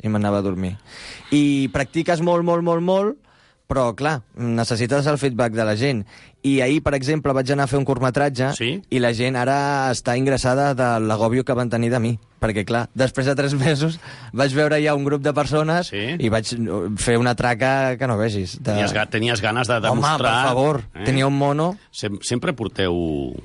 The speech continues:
Speaker 2: una baralla de cartes als mags.
Speaker 1: Sí, sempre
Speaker 2: Sempre.
Speaker 1: que anem a una situació que trenca la nostra rutina, sí, perquè mai saps qui pots tenir davant
Speaker 2: Però,
Speaker 1: per seduir.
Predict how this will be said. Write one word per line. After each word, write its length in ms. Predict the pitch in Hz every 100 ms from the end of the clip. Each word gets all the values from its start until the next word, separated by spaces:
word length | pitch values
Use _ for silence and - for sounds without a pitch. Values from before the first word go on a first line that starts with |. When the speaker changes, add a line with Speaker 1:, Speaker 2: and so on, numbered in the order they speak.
| -
Speaker 2:
una 220 | 104 101 80
baralla 340 | 73 76 71
de 80 | 71
cartes 420 | 82 76 71 -
als 140 | 76
mags. 160 | 67 -
Speaker 1:
Sí, 260 | - 139 113
sempre 200 | 139 151
Speaker 2:
Sempre. 60 |
Speaker 1:
que 60 | 165
anem 180 | 165 160
a 20 |
una 140 | 151
situació 460 | 143 135 139 - 127
que 100 | 127
trenca 300 | 117 127 123
la 80 | 120
nostra 240 | 120 127
rutina, 340 | 117 101 131 143
sí, 220 | - 101
perquè 340 | 104 104 113
mai 180 | 107 123
saps 280 | 123 127 -
qui 80 | 110
pots 180 | 123 -
tenir 240 | 117 113
davant 380 | 110 110 127 143 _ _ _
Speaker 2:
Però, 240 | 110 98 98
Speaker 1:
per 60 | -
seduir. 460 | 120 107 107 101